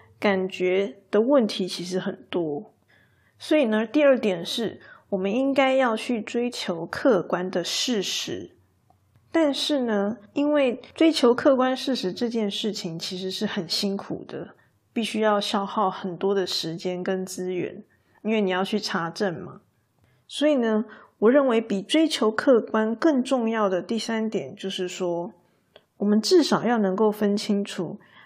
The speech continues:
哪些是我们的感觉，哪些呢是有客观证据来作为基础的一个事实。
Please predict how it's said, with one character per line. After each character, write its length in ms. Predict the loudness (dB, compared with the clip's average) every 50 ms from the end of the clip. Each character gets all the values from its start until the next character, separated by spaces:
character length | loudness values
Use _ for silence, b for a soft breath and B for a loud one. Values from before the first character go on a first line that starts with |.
| b b b
哪 220 | -4 -2 -2 -2 -4
些 260 | -4 -2 0 0 0
是 240 | 0 0 0 2 2
我 80 | 2 2
们 120 | -2 -4
的 120 | -4 -4 -4
感 320 | -2 -4 -4 -4 -8 -10
觉， 440 | -10 -10 -8 -8 -8 -8 -8 -10 b b b b b b b b -4
哪 220 | -2 -2 0 -2
些 280 | -2 -2 -2 0 0 0
呢 300 | 0 -2 -4 -4 -6 -6
是 380 | -6 -8 -6 -2 0 0 2
有 220 | 2 2 0 0 -4
客 320 | -8 0 2 4 4 4
观 340 | 2 0 0 0 0 0 -2
证 260 | -2 0 0 0 0
据 380 | -2 -4 -4 -4 -4 -4 -4 -4
来 160 | -6 -6 -6
作 380 | -6 -8 -8 -4 -2 0 0 0
为 160 | -2 -4 -6
基 300 | -6 -6 -4 -4 -4 -4
础 260 | -4 -6 -6 -6 -4
的 160 | -4 -4 -4
一 80 | -4 -4
个 100 | -4 -6
事 320 | -6 -6 -6 -4 -4 -4
实。 440 | -4 -6 -8 -10 -10 -12 -12 -14 -16